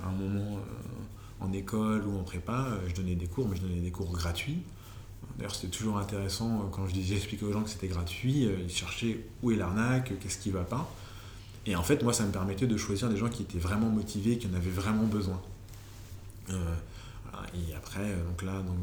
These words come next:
dans, dans différentes associations, sur des personnes qui sont en difficulté, soit scolairement, ou soit qui ont eu des parcours de vie compliqués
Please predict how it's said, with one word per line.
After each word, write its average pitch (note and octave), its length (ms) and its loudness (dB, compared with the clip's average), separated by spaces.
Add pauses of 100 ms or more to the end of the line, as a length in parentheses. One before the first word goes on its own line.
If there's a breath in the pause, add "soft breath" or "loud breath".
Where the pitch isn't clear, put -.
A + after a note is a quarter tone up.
dans, F2 260 0
dans F2+ 80 2
différentes F2+ 440 0
associations, F#2+ 800 0
sur F#2 220 -4
des F2+ 140 0
personnes F#2 340 -4
qui F#2+ 100 -6
sont E2+ 160 -2
en F2+ 60 0
difficulté, F#2 800 0
soit F#2 180 -4
scolairement, F#2+ 600 0
ou F#2+ 160 0
soit G#2+ 320 2
qui F2+ 120 -4
ont F2 60 2
eu - 20 2
des F2 80 2
parcours - 320 -4
de F2+ 60 2
vie E2+ 160 2
compliqués F2+ 500 -2